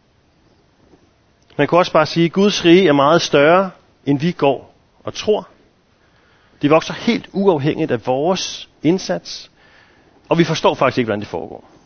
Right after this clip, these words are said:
I de her to lignelser, der ligger der både en,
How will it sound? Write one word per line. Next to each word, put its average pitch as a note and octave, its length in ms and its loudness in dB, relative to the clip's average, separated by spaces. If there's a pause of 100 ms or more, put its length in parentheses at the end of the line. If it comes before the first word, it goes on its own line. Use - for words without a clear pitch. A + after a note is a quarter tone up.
(4000)
I D#3 60 -4
de A#3 180 0
her A#3+ 140 6
to G#3+ 200 2
lignelser, F3+ 440 2 (720)
der F3 80 4
ligger F#3+ 200 4
der F#3+ 80 4
både F#3 360 4
en, C#3 200 -2